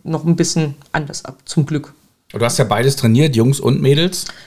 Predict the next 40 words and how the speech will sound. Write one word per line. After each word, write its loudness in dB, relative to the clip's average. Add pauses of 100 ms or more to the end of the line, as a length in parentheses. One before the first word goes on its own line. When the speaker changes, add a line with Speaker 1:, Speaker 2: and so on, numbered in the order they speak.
(120)
Speaker 1:
Genau, 2
ich -2
hab -6
diese -4
Saison 0
Jungs -2
und 2
Mädels 0
gemischt -2
trainiert. -2 (200)
Das -4
heißt, -2
ähm, 2 (560)
ja, 2
ich -2
hab -8
viel -2
<laughs> -2
Training 0
gemacht -4
diese -6
Saison, -2
ähm, 2 (260)
aber 0
freitags -4
war -2
immer -2
der 2
gemeinsame -2
Trainingstag, -2
das -6
heißt, -4
die 0
Mädels 2
haben -2
mit -4
den 4
Jungs 2
gemeinsam -2
trainiert, 0